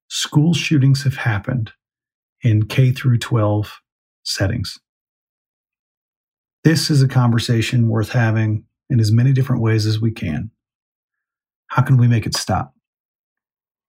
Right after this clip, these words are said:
Well, I certainly don't claim to have the answer.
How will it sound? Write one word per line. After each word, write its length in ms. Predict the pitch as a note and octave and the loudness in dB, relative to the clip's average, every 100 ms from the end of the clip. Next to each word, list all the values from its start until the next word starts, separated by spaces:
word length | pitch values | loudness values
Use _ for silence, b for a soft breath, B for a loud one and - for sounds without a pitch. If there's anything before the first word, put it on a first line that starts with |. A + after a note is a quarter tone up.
| _ _ _ _ _ _ | _ _ _ _ _ _
Well, 120 | C3 | 2
I 20 | C#3 | 2
certainly 340 | - E3 C#3 | 2 0 2
don't 200 | B2+ B2+ | 2 0
claim 220 | - A#2+ | 2 2
to 60 | A#2 | 2
have 180 | A2 G#2+ | 0 0
the 140 | G2+ | -2
answer. 360 | G2 G2 A#2+ | -4 -6 -6